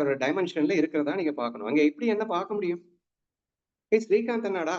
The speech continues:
அப்படின்னு பார்த்த உடனே உங்களால எப்படி சொல்ல முடியுது? அது த்ரீ, த்ரீ டைமென்ஷன்லயா இருக்கு? இப்போ ஒண்ணும் இல்லைங்க, இப்ப என்ன ஸ்கிரீன்ல பார்த்துட்டு இருக்கீங்களே, மொபைல் டூ டைமென்ஷனுங்க, எக்ஸ் and ஒய் ஆக்சிஸ் மட்டும் தான் இருக்கு. ஆனா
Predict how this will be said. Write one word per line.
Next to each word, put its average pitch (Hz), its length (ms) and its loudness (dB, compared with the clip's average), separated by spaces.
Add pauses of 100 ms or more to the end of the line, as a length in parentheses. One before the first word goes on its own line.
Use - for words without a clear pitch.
அப்படின்னு 160 380 0
பார்த்த 202 300 -6
உடனே 196 180 0
உங்களால 180 300 -2
எப்படி - 220 -6
சொல்ல 160 160 2
முடியுது? 156 340 -2 (460)
அது 123 160 0
த்ரீ, 120 140 2 (160)
த்ரீ 127 160 2
டைமென்ஷன்லயா 143 600 -2
இருக்கு? 117 200 -8 (1400)
இப்போ 143 220 2
ஒண்ணும் 190 180 4
இல்லைங்க, 165 220 2 (120)
இப்ப - 200 -6
என்ன 175 300 0
ஸ்கிரீன்ல 233 280 0
பார்த்துட்டு 185 320 -4
இருக்கீங்களே, 143 400 -2 (720)
மொபைல் 226 380 2
டூ 240 180 -2
டைமென்ஷனுங்க, 214 560 0 (600)
எக்ஸ் 147 220 -2
and 208 120 4
ஒய் 190 160 4
ஆக்சிஸ் 208 320 -2
மட்டும் 196 200 -2
தான் 185 100 2
இருக்கு. 170 180 0 (840)
ஆனா 208 100 4